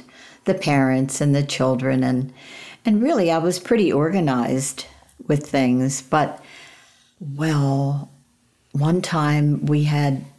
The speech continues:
a teacher who wasn't doing her job. She should have been fired, uh, but I knew her.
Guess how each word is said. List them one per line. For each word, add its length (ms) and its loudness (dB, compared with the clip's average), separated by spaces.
a 40 -6
teacher 440 -2
who 120 0
wasn't 340 0
doing 260 0
her 120 -2
job. 460 -2
She 120 -6
should 160 -2
have 100 0
been 120 2
fired, 520 0
uh, 60 0
but 160 -2
I 140 2
knew 300 2
her. 500 -4